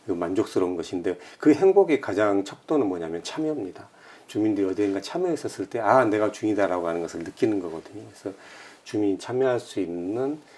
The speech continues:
이런 시스템을 갖추고, 그러면서 주민들이, 아, 살고 싶은 영암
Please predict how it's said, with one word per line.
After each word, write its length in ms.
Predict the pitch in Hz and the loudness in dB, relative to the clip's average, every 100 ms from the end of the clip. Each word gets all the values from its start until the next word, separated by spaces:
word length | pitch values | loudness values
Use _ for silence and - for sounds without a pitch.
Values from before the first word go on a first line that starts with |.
| - _ - | -20 _ -6
이런 280 | 90 90 85 | -4 -4 -8
시스템을 1000 | - - - - 98 92 87 85 82 | -6 -8 -8 -4 -4 -2 -6 -8 -10
갖추고, 680 | - - - - 110 123 147 _ _ _ | -12 -18 -18 -8 -6 -6 -8 _ _ _
그러면서 680 | 101 113 120 110 101 113 110 | 0 2 2 0 -2 -4 -4
주민들이, 760 | - 101 95 90 95 107 117 120 - - - - | -2 -2 0 -2 -4 -2 -4 -8 -20 -20 -20 -16
아, 440 | 95 85 85 85 - _ | -12 -12 -12 -18 -20 _
살고 340 | - 139 139 120 | -8 -6 -2 -4
싶은 360 | - - 95 | -6 -10 -8
영암 320 | 85 101 143 | -8 -8 -10